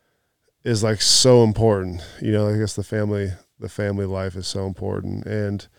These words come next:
in, like, I guess the culture that we live in, sometimes it's easier to find someone to help do things for you. And, and, and,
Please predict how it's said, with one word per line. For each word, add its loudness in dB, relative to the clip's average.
in, 2
like, -2
I -6
guess -4
the -6
culture -4
that -6
we -2
live -4
in, -4
sometimes -6
it's -4
easier 6
to -4
find 0
someone 0
to 0
help 0
do -2
things -4
for -2
you. -2
And, -8
and, -10
and, -10